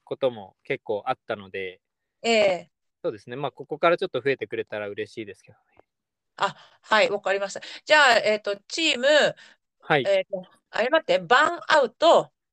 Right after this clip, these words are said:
Speaker 1: はい。
Speaker 2: で、スーサイドスクワットだよね。スパルタンスーサイドスクワッ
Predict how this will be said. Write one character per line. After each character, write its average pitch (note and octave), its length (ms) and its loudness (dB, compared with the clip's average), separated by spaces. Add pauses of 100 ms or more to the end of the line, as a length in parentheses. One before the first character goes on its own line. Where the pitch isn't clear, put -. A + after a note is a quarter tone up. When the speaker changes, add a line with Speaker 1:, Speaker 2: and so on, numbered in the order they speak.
(140)
Speaker 1:
は - 140 2
い。 F3 60 8
Speaker 2:
で、 G3+ 80 4
ス - 220 -12 (100)
ー C#4 140 -6
サ C4+ 240 -2
イ C4 80 -2
ド B3+ 120 -2
ス - 120 -16
ク B3 100 -12
ワ B3 120 -2
ッ B3 40 -20
ト F3 100 -8
だ D#3+ 80 -4
よ D#3+ 100 -4
ね。 A#3+ 140 -6
ス - 120 -18
パ A3+ 100 -2
ル G#3 100 -6
タ G#3 160 -4
ン G3 60 -8
ス G3+ 140 -8
ー G3 40 -8
サ G3 160 -4
イ F#3 60 -4
ド F#3 100 -6
ス F#3 140 2
ク C3 80 -8
ワ F3 100 -8
ッ - 40 -16